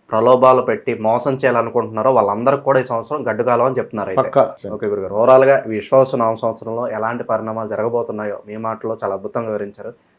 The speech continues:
Speaker 1: మీకు కూడా ఉగాది శుభాకాంక్షలు గురుగారు. ధన్యవాదాలు.
Speaker 2: Thank you. మన ప్రేక్షకులందరికీ కూడా విశ్వవసునామ సంవత్సర శుభ ఆశీస్సులు. గత సంవత్సరంలో కంటే ఈ సంవత్సరము మీరు అనుకున్న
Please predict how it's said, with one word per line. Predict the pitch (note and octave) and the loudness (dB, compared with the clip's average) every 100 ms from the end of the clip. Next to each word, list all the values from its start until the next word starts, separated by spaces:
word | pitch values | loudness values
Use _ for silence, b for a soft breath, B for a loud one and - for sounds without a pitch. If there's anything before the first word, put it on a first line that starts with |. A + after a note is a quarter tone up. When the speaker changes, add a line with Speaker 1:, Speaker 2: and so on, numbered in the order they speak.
| - | -10
Speaker 1:
మీకు | A2 | -8
కూడా | A#2+ A2 G#2+ | -2 0 0
ఉగాది | A2 G#2+ | -2 -2
శుభాకాంక్షలు | G#2+ G#2 G2+ G2 F#2+ | -4 -6 -6 -12 -10
గురుగారు. | G2+ F#2+ A2 | -8 -6 -6
ధన్యవాదాలు. | A#2 F#2+ A2 | -6 0 0
Speaker 2:
Thank | A2+ A2 | 0 0
you. | D#3 G#3 C#3+ | -2 0 0
మన | B2 B2 A2+ A2 - _ _ _ _ _ | 2 2 -2 -8 -18 _ _ _ _ _
ప్రేక్షకులందరికీ | B2+ C3+ - C3+ C3+ B2+ B2 B2 A#2+ B2 A#2+ | 4 4 4 4 6 4 2 0 0 0 0
కూడా | C3 - - _ _ - | 0 -2 -8 _ _ -4
విశ్వవసునామ | A#2+ - C3+ B2 A#2 A#2+ A#2 A2+ A#2 | -2 4 6 6 0 -2 -2 -4 -4
సంవత్సర | A#2 A2 A2+ - | -4 -2 -2 0
శుభ | A#2+ A2 A#2 | 0 0 -2
ఆశీస్సులు. | A2+ A#2+ - C3+ - _ _ _ _ - | -2 -2 0 0 -2 _ _ _ _ 0
గత | C3 B2+ | 0 2
సంవత్సరంలో | C3 C3 - C#3 C3 B2+ A#2+ | 0 0 0 0 0 0 0
కంటే | B2 C3 F#3+ F#3+ _ _ _ B2+ | 0 2 2 0 _ _ _ 2
ఈ | D#3 | 4
సంవత్సరము | D#3+ E3 E3+ E3+ F3+ F3 | 6 6 4 2 2 4
మీరు | D3 C3+ | 4 4
అనుకున్న | C#3 D3 D#3 | 4 2 2